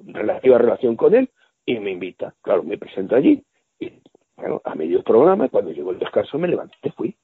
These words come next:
O sea, es que estaba haciendo chiste. Claro, se supone que íbamos a hablar de estos temas. Y tenía, no a la vidente, sino a una que decía que había sido poseída, otra que no sé qué. Bueno, unas cosas, claro, empezaron a decir tonterías,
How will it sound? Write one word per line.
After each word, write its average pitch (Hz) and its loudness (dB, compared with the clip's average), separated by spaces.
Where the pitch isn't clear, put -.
O - -18
sea, - 0
es - -10
que - -2
estaba 220 2
haciendo 196 0
chiste. - -8
Claro, - 2
se - -2
supone 160 0
que - -6
íbamos 190 0
a 156 0
hablar 143 0
de 147 -2
estos - -2
temas. - -14
Y 131 -2
tenía, 117 -6
no 202 4
a 76 0
la 73 -6
vidente, 113 -2
sino 107 -6
a - -2
una 131 4
que 127 -2
decía 120 2
que - -2
había 110 -2
sido 110 -8
poseída, 139 0
otra 139 -2
que 110 -6
no 104 -6
sé - -10
qué. 190 4
Bueno, 113 -6
unas 165 2
cosas, 202 0
claro, - -2
empezaron - 0
a - -6
decir - -6
tonterías, 147 2